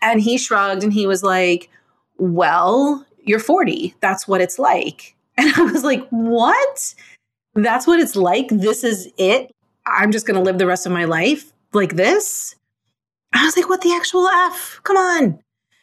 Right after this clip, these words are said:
So for me, my forties became this roller coaster of,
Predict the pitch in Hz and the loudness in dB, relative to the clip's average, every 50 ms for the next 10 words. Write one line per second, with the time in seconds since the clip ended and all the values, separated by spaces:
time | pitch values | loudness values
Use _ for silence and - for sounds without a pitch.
0 | _ _ _ _ _ _ _ - - - 330 302 - - 277 302 339 359 359 330 | _ _ _ _ _ _ _ -6 -2 2 2 2 2 2 2 4 4 4 4 4
1 | 311 277 277 - 277 269 254 277 269 - 277 262 - 277 247 240 233 226 214 - | 2 0 0 0 2 2 2 2 0 0 -4 -4 -2 0 0 2 2 0 0 2
2 | 240 302 339 302 - - 208 190 - - 190 185 180 - 180 180 175 165 170 - | 2 2 2 2 2 0 0 -2 -2 -2 -4 -4 -2 -2 -2 -2 -2 -4 -6 -6